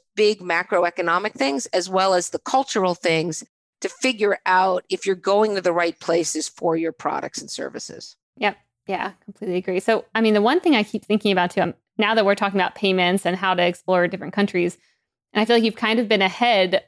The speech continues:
Speaker 2: with, you know, seeing certain industries and, s-,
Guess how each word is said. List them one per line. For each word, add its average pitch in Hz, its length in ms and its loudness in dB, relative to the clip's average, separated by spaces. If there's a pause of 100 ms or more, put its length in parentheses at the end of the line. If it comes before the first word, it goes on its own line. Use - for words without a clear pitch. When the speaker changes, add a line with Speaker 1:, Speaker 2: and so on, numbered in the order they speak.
Speaker 2:
with, 196 140 -6 (120)
you 208 100 2
know, 180 140 4
seeing 220 320 0
certain 202 280 0
industries 190 720 4
and, 175 140 0
s-, - 160 -6